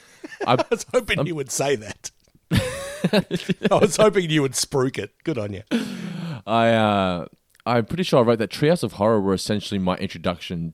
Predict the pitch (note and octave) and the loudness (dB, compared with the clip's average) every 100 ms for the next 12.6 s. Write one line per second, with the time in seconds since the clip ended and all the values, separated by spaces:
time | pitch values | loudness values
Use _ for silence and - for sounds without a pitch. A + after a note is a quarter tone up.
0 | - - F#2 E2+ F#2+ G#2+ D3 G2 F2 D2+ | -6 -2 0 0 2 4 4 2 -2 -4
1 | - _ _ _ _ _ - C#3+ C#3 D3 | -14 _ _ _ _ _ -4 -4 -2 -2
2 | C3 B2 A2 A#2+ G2 G#2+ A2+ - - - | 0 0 2 0 0 0 -2 -4 -4 -4
3 | - - E3 D2+ C2 - _ - B2+ A#2 | 2 4 4 0 -6 -16 _ -6 -4 2
4 | D#3 C#3+ C#3 D3 G#2 F#2 F#2 - - - | 2 2 2 2 4 2 0 -4 -2 2
5 | G#2+ F3+ F2+ C#2 F2 - - _ _ A#2 | 2 2 -2 -4 -6 -8 -16 _ _ -2
6 | D#3 G#2+ G2+ C3 G3 A#2+ A2+ B2 - D4+ | 0 0 4 4 6 4 4 0 2 2
7 | G3+ F#3 G3 - D3 - D#3 E3+ C#3 F3 | 2 2 0 0 -4 -6 -2 -2 -2 -2
8 | D3+ - _ - D3+ - C#4 - - - | -2 -6 _ -8 -6 -4 -4 -4 -6 -10
9 | _ _ - D3+ D3 C#3+ D3 D3 C#3 F3+ | _ _ 0 4 6 6 6 6 6 4
10 | F3+ - - C#3+ - G#3 D#3+ B2 C3+ A2+ | 0 -2 2 2 4 2 2 4 2 2
11 | G2+ - F#3 D#3+ G2 F#2 C#3 G#2+ B2 G#2+ | -2 -4 -4 -2 -2 -2 -2 -4 -6 -8
12 | F2+ - G3+ D#3+ F#2 | -12 -4 2 2 0